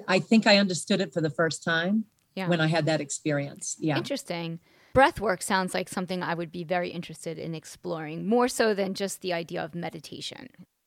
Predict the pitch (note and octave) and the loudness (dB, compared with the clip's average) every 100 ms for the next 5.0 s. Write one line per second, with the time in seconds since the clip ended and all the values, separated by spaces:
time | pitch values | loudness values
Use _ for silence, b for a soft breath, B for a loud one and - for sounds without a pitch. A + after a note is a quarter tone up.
0 | _ F#3 A3 G#3 A3 G3+ D#3 D3 - F3 | _ 2 4 4 4 4 2 2 2 4
1 | F#3+ E3+ F3 F3+ F#3+ F3+ F#3 E3 - - | 4 4 0 0 -2 0 0 0 -2 -4
2 | _ _ _ F3 F3+ D3+ C#3+ _ _ F3 | _ _ _ 2 4 4 0 _ _ -2
3 | D#3+ D#3+ D#3+ D#3+ D#3 D#3+ - _ _ - | 0 0 2 4 2 -4 -14 _ _ 4
4 | G#3+ G#3+ - B3 B3 G3 E3+ G3 G3 F#3 | 6 4 4 6 8 4 2 4 4 4